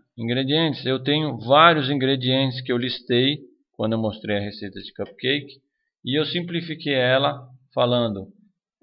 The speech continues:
"Reúna os ingredientes", né? Tá, mas então, o que a gente quer fazer agora é o seguinte.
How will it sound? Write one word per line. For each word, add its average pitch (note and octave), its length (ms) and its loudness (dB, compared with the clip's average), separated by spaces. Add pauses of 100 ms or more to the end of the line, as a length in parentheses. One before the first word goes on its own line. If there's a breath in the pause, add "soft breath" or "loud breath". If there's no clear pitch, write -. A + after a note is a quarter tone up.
(280)
"Reúna B2+ 560 -2
os B2 160 -6
ingredientes", B2 880 -6 (180)
né? A2 260 -6 (1300)
Tá, G2 380 -2
mas C3 340 -2 (380)
então, C#3+ 360 0
o B2+ 120 -4
que F#3 140 2
a F3+ 80 8
gente F3+ 200 -2
quer E3 200 4
fazer B2 320 4
agora C3+ 400 8
é C#3 60 8
o C#3 60 2
seguinte. A2+ 640 -6